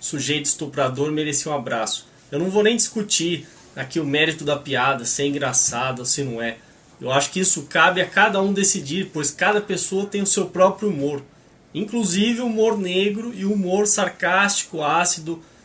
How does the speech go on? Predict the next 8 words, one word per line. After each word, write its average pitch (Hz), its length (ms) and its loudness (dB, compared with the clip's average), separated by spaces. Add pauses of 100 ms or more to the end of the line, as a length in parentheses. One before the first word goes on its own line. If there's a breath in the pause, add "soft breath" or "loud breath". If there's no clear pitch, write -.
(180 loud breath)
é, 143 100 0
humor 156 640 0 (380 loud breath)
contra 147 920 2
o 156 60 -10
politicamente 156 680 0
correto, 160 560 0
et 143 100 -2
cetera. 127 460 2